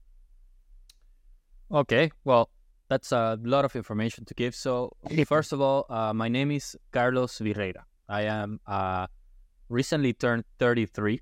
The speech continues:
Speaker 1: I actually, uh, just
Speaker 2: Congrats.
Speaker 1: turned thirty-three yesterday. Um, and I am a person that was born in Argentina. I lived
Speaker 2: Mm-hmm.
Speaker 1: most of my life in Bolivia, and I have been living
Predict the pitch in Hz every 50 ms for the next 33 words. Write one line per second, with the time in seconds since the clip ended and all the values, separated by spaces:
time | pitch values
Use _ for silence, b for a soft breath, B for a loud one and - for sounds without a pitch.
0 | - - 110 101 101 104 104 - - 104 101 98 98 98 - - 113 101 98 95
1 | 95 95 90 90 87 98 120 - 110 107 107 - 110 104 98 104 104 101 95 95
2 | 104 104 107 - - - 120 110 110 113 123 165 - - _ - - - - -
3 | 110 107 110 107 107 110 110 110 107 110 110 110 - - - _ _ - - -
4 | - - 131 123 123 123 120 - - 123 131 131 131 127 131 127 127 131 127 -
5 | _ - - _ - 120 120 123 123 - _ - 147 139 147 - 143 135 127 123
6 | 127 123 123 123 117 117 107 120 120 131 135 135 135 - - 117 113 113 113 -
7 | - 117 120 113 117 107 101 - 120 120 131 156 175 - - - - - 110 107
8 | 110 117 123 123 123 110 107 131 160 143 147 - - 123 120 117 110 110 110 110
9 | 113 117 - - - - 113 110 104 101 98 95 107 98 98 101 110 110 131 135
10 | 147 170 196 - _ _ _ _ - - - - 123 117 117 113 120 - 123 117
11 | 117 117 113 113 113 113 113 113 107 - - 131 127 123 - - 127 123 117 110
12 | 110 110 113 120 123 120 120 117 117